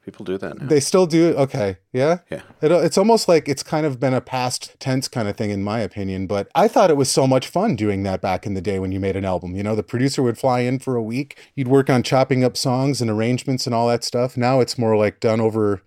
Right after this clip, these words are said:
Speaker 2: an email or something <laughs> like that. "Yeah, I don't like this and that." And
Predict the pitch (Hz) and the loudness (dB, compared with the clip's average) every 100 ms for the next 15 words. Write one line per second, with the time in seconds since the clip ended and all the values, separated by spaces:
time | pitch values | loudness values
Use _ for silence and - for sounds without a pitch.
0 | _ - 127 143 131 107 98 98 95 110 | _ -6 -4 0 0 0 0 -2 -4 -6
1 | 95 117 180 156 127 107 - - - 208 | -6 -2 0 0 0 -4 -6 -10 0 2
2 | 220 214 202 - 180 - 135 135 135 107 | 4 4 2 2 -2 -2 -2 -2 -2 -4